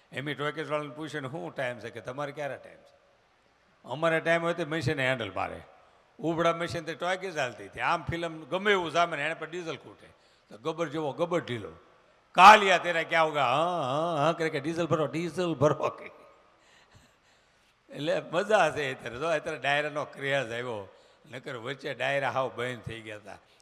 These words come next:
લોકો ડાયરા સાંભળવા નહોતા આવતા, જોવા આવતા. કલાકાર કેવડાય થયા. એટલે આમને હું વાડીએ લઈ જવા છે? એક જગ્યાએ મેં ગયા, દસ હજાર રૂપિયા પ્રોગ્રામમાં ઓછા આપ્યા.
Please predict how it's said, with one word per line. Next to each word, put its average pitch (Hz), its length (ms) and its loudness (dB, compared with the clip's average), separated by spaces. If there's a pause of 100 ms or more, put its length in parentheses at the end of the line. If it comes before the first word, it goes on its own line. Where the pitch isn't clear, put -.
લોકો 170 300 -6
ડાયરા 170 320 2
સાંભળવા 185 440 0
નહોતા 196 240 -2
આવતા, 139 200 -4
જોવા 170 400 2
આવતા. 110 340 -6 (280)
કલાકાર 147 380 -6
કેવડાય 113 400 -10
થયા. 101 240 -14 (1700)
એટલે 90 180 -20
આમને 135 280 -4
હું 156 160 -2
વાડીએ 175 300 4
લઈ 180 140 -4
જવા 175 260 -4
છે? - 180 -16 (2000)
એક 156 140 -4
જગ્યાએ 175 280 -4
મેં 180 140 -6
ગયા, 175 160 2
દસ 170 420 6
હજાર 214 160 4
રૂપિયા 220 240 -2
પ્રોગ્રામમાં 202 460 -2
ઓછા 185 260 0
આપ્યા. 110 360 -2